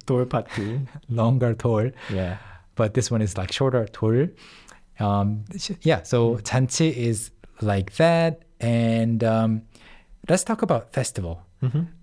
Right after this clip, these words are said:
Speaker 2: Um, when, in what kind of contexts do you hear festival
Speaker 1: Festival.
Speaker 2: instead of 축제?
Speaker 1: I think it's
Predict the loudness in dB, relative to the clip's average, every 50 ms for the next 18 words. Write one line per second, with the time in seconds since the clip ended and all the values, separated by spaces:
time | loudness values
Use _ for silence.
0 | -14 -4 0 2 2 4 2 0 -2 0 0 2 4 6 6 4 2 2 2 2
1 | 4 4 4 2 0 -2 -4 0 0 0 0 -2 -2 0 0 2 0 -2 -4 -4
2 | -2 0 0 0 -2 -4 -4 -4 -6 -12 -10 -8 -8 -8 -8 -10 -14 _ -2 0
3 | 2 4 4 2 2 2 0 2 2 2 2 0 -4 -12 -16 _ -14 -8 -8 -10
4 | -8 -2 -2 0 0 0 -2 -4 -6 -12 -18 _ _ _ -12 -8 -8 -4 0 2
5 | 2 2 2 0 0 2 4 4 4 2 0 -6 -8 -8 -8 -10 -8 -2 0 0
6 | 0 0 -4 -10 -16 -20 _ _ _ -10 -6 -4 -4 -4 -4 -4 -4 -6 -4 -4
7 | -8 -8 -12 -16